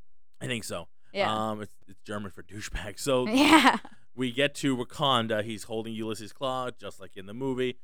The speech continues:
Speaker 1: Yeah.
Speaker 2: Drops him 'cause he's the guy who stole all the vibranium from
Speaker 1: Yep.
Speaker 2: them. So he gets his way in. They
Speaker 1: Kills
Speaker 2: show him his leash.
Speaker 1: T'Challa, too.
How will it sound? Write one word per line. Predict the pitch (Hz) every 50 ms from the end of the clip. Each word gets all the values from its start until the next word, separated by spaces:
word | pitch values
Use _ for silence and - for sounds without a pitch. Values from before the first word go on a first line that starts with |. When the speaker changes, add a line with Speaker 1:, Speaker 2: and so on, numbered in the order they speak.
| - - -
Speaker 1:
Yeah. | 196 185 185 185
Speaker 2:
Drops | 120 117 117 113 -
him | 113 107
'cause | 95 95 95
he's | 110 113 104 95
the | 101
guy | 98 104 98
who | 98 95
stole | 90 - - 104 95 92 90
all | 87
the | 90 90
vibranium | 92 90 92 104 147 156 151 151 147 139 135 131
from | - - 127 123
Speaker 1:
Yep. | 208 220
Speaker 2:
them. | 165 117 117 113 113 110 - - - - -
So | - 95
he | 92 95 - -
gets | 95 90 - -
his | 87 82 87
way | 90 92 98 -
in. | - 139 139 135 131 131 127 120
They | 107 95
Speaker 1:
Kills | - - 254 247 196 190
Speaker 2:
show |
him | 208 220
his | 220 - -
leash. | -
Speaker 1:
T'Challa, | - 233 220 277 339 359 277 226 196 -
too. | - - 233 277 294 247 196 190 196 208 214